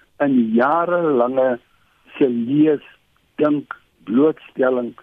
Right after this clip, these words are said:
aan internasionale praktyke en so meer. So in, dit was in, in Laurens se D N A om eendag so deel te neem aan so 'n proses wat die, uh, hoofstuk oor menseregte kon skryf.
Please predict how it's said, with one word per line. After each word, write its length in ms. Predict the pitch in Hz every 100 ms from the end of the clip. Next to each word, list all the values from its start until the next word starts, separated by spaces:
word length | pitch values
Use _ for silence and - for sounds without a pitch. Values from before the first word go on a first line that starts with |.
| _ _ _ _
aan 260 | - 127 131
internasionale 880 | 147 147 127 123 - 123 113 120 127
praktyke 640 | - 113 - - 123 -
en 140 | 120 113
so 180 | -
meer. 240 | 113 110 95 - - - -
So 360 | - 220 202 170 - _ 247
in, 260 | 240 220 -
dit 360 | 127 160 190
was 220 | 151 165 - -
in, 300 | 208 214 196 - _ _ _ _ -
in 140 | 208 175
Laurens 420 | 165 170 175 151
se 80 | 170
D 120 | -
N 340 | 151 160 156 -
A 300 | 175 143 - - _
om 160 | 143
eendag 520 | 143 160 151 139 117 - -
so 360 | 147 131 123 - _ _ _ _ -
deel 300 | 147 180 175
te 120 | 160
neem 280 | 147 147 127
aan 120 | 123
so 200 | - 165
'n 100 | 151
proses 500 | - 131 - 139 123 107
wat 200 | 117 113
die, 320 | 123 117 110 - _ - _ _
uh, 240 | 123 110
hoofstuk 540 | 113 123 151 - 139 135
oor 140 | 113
menseregte 680 | 113 120 131 110 104 - 113
kon 220 | 110 104
skryf. 360 | - 101 69